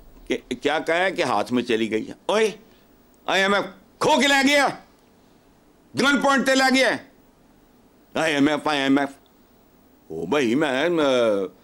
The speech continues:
सूदखोर बनिया हूँ, तुम आए हो, मेरी मिन्नतें की हैं, पाँव चाटे हैं, अ,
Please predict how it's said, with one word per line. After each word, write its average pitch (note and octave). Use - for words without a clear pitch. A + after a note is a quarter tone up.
सूदखोर C3
बनिया B2
हूँ, C3
तुम D3
आए A2
हो, C3+
मेरी D3
मिन्नतें B2+
की A2+
हैं, B2+
पाँव A#2+
चाटे A#2+
हैं, A#2+
अ, A2+